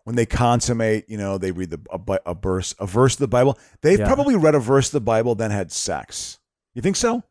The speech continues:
Speaker 2: Oh, yeah. Watch a little sixty Minutes.
Speaker 1: You know, hey, sixty Minutes is, <laughs> they are old, too. They're
Speaker 2: Yeah.
Speaker 1: not Christian, but they're old.
Speaker 2: They throw on fi-, oh, yeah, they don't have a, we don't have a television.
Speaker 1: <laughs> I used to not have a T V for a
Speaker 2: Yeah,
Speaker 1: while.
Speaker 2: you
Speaker 1: I didn't
Speaker 2: gotta
Speaker 1: have
Speaker 2: get
Speaker 1: one
Speaker 2: that.
Speaker 1: for a
Speaker 2: You gotta
Speaker 1: while.
Speaker 2: cut that out of your life.
Speaker 1: You know,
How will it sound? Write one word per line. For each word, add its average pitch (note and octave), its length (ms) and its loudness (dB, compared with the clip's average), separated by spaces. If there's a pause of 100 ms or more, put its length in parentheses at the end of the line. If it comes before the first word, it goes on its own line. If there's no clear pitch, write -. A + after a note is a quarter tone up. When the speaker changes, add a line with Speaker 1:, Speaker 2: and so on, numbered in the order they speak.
(160)
Speaker 2:
Oh, C#3 140 4
yeah. C#3 200 4
Watch A2+ 260 2
a D3 40 2
little B2+ 180 4
sixty - 460 -4
Minutes. C#3+ 460 0
Speaker 1:
You B2 80 -4
know, A#2 220 -4 (240)
hey, D#3+ 100 -4
sixty E3+ 280 -4
Minutes D3+ 260 -8
is, - 260 -12 (240)
<laughs> - 180 -10 (120)
they D3 120 2
are F2+ 200 0
old, D#2 280 -6
too. - 260 -16 (280)
They're A#2 100 -2
Speaker 2:
Yeah. - 80 2
Speaker 1:
not - 60 -2
Christian, F2+ 340 -6
but C2+ 120 -18
they're D#2+ 160 -10
old. C2 240 -14 (460)
Speaker 2:
They A#2 100 0
throw A2 260 -4
on G2+ 120 -2
fi-, - 200 -8
oh, E3 160 4
yeah, D3 220 4
they C#3 160 2
don't D3+ 160 6
have C#3 120 2
a, C3+ 60 0
we D#3 120 2
don't G3+ 140 4
have F#3+ 120 4
a D3+ 40 2
television. E3+ 880 2
Speaker 1:
<laughs> - 460 -10 (600)
I A2 60 2
used G#3 220 4
to G3 40 0
not F3 120 4
have E3 100 4
a C#3+ 60 0
T C3 240 2
V C#3 140 4
for B2 180 -2
a G2 40 0
Speaker 2:
Yeah, G#2 260 2
Speaker 1:
while. - 20 -
Speaker 2:
you - 280 -10
Speaker 1:
I - 20 0
didn't C3 40 4
Speaker 2:
gotta C3 160 4
Speaker 1:
have C3 80 4
Speaker 2:
get C#3 60 4
Speaker 1:
one B2+ 60 2
Speaker 2:
that. B2+ 80 2
Speaker 1:
for A#2+ 40 4
a B2+ 40 4
Speaker 2:
You C#3+ 80 6
gotta C#3+ 100 6
Speaker 1:
while. A2+ 100 2
Speaker 2:
cut B2+ 200 0
that A#2 180 4
out G#2+ 100 4
of G#2+ 60 2
your G#2 100 2
life. G#2 560 -2
Speaker 1:
You G2+ 80 -6
know, F#2+ 300 -2